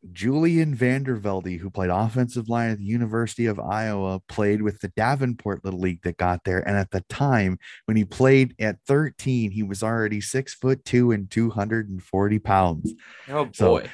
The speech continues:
Speaker 1: he, he was destined to be an offensive lineman. But yeah, it, it was kind of those fun ones, like, when, especially for me, when I saw an Iowa team was there, you always, you didn't matter where they were in Iowa, whether they were in West Des Moines, they were Johnston, they were Davenport, they were Cedar Rapids.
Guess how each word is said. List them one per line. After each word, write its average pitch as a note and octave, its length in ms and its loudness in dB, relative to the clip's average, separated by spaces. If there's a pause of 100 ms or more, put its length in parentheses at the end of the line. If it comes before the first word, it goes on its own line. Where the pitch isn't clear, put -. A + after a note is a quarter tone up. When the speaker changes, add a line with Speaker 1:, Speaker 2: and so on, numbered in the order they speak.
Speaker 1:
he, B2+ 120 6
he C3 180 4
was B2+ 180 6
destined C3+ 480 0
to A#2+ 80 -6
be B2+ 160 2
an A#2+ 80 2
offensive A2+ 600 -2
lineman. G2+ 440 0
But F2+ 140 -2
yeah, F#2 220 -2
it, F#2+ 100 -4
it F#2+ 180 -4
was G#2 160 -2
kind A#2+ 180 -2
of C3 80 -2
those B2 300 -4
fun A2+ 260 -4
ones, G2+ 340 -4
like, F#2+ 300 -4
when, G2 320 0 (400)
especially C3+ 420 4
for A#2+ 140 0
me, A2 160 4
when F#2+ 160 2
I G2 80 2
saw G#2+ 220 -2
an G#2 80 -4
Iowa G#2 400 0
team G2+ 260 -6
was F#2+ 160 -6
there, F#2 180 -2
you F2+ 140 -4
always, G#2 380 2
you G#2 100 -4
didn't A#2 240 -2
matter A2+ 280 -2
where G#2+ 340 0
they G#2 120 -4
were G2+ 240 -6
in G2 60 -6
Iowa, G2 340 -2
whether F2+ 220 -4
they F#2 60 -4
were F#2 140 -4
in F2 100 -10
West G#2 240 -2
Des G#2+ 40 -6
Moines, F#2+ 220 -4
they F2+ 60 -6
were F#2 100 -8
Johnston, G2+ 580 -4
they F2 100 -10
were F2+ 100 -10
Davenport, F#2+ 680 0
they D#2+ 60 -8
were F#2 80 0
Cedar G2+ 260 4
Rapids. F#2 460 2